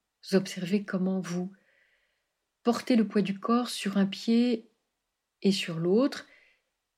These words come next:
en observant si vous êtes tout à fait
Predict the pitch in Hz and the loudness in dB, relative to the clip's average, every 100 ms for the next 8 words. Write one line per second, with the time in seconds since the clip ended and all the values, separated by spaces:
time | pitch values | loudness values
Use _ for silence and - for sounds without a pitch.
0 | _ _ _ _ _ _ 220 220 196 196 | _ _ _ _ _ _ 4 6 6 4
1 | 175 185 240 247 - 185 180 180 - 320 | -4 0 0 0 -2 -2 -2 -4 -2 -2
2 | 247 226 - 214 208 | -2 -4 -4 -4 -4